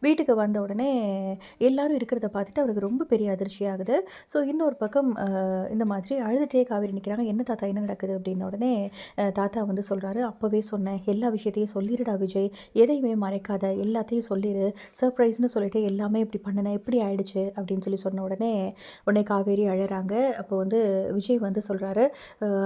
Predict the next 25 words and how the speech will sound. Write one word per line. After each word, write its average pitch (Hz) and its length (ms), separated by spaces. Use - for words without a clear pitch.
"ஆமா, 233 420
நான் 202 140
வந்து 208 220
எதுக்காக 247 340
தெரியுமா 196 400
பண்ணேன்?" 190 440
அப்படின்னு 190 260
சொல்லி 190 220
சொல்லும்போது, 190 340
"நீங்க 214 180
எதுவுமே 233 340
சொல்ல 214 260
வேணாம் 214 240
விஜய், 185 280
எனக்கு 190 340
எல்லாமே 208 280
தெரியும்" 202 420
அப்படின்னு 202 280
காவேரி 202 400
அழறாங்க. 196 440
அப்போ 277 220
விஜய் 233 260
வந்து 214 260
சொல்றாரு, 202 200
"ஒரு 196 120